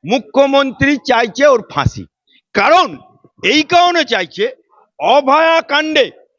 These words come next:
এই মুখ্যমন্ত্রী বলেছিল রাত দুটো পর্যন্ত জেগে আছিলেন। রাত দুটো পর্যন্ত জেগে উনি কি করেছিলেন? What is this? কি করেছিলেন বাংলার মুখ্যমন্ত্রী?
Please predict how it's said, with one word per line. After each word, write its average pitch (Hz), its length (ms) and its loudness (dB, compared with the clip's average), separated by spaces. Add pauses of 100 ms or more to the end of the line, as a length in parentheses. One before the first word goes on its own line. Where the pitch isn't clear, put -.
(120)
এই 320 260 2
মুখ্যমন্ত্রী 320 840 -2
বলেছিল 269 380 0 (300)
রাত 311 280 0
দুটো 302 360 -4
পর্যন্ত 330 400 -2
জেগে 233 300 -2
আছিলেন। 143 320 -10 (260)
রাত 311 180 0
দুটো 339 240 -2
পর্যন্ত 370 240 -2
জেগে 339 220 -2
উনি 359 160 2
কি 392 180 0
করেছিলেন? 233 460 -2 (260)
What 349 140 4
is 381 260 0
this? 339 140 -2 (420)
কি 381 120 4
করেছিলেন 339 600 0 (680)
বাংলার 302 300 0
মুখ্যমন্ত্রী? 285 600 -2